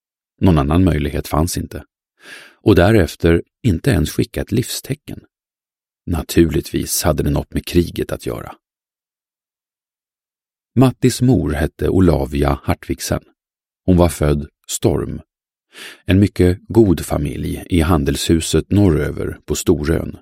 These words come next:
En vacker flickunge som hade manövrerat sig graciöst och självsäkert upp genom barn- och ungdomsåren,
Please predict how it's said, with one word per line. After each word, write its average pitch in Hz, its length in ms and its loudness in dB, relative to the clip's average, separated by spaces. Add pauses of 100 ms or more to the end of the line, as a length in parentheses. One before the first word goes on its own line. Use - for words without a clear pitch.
(760)
En 92 120 6
vacker 87 360 0
flickunge - 640 -2 (260)
som 101 180 4
hade 82 420 4
manövrerat 90 680 6
sig 87 220 4
graciöst 101 840 4
och 107 220 0
självsäkert 80 720 0
upp 76 300 -4
genom 76 240 2
barn- 85 360 2
och - 240 -2
ungdomsåren, 73 880 -4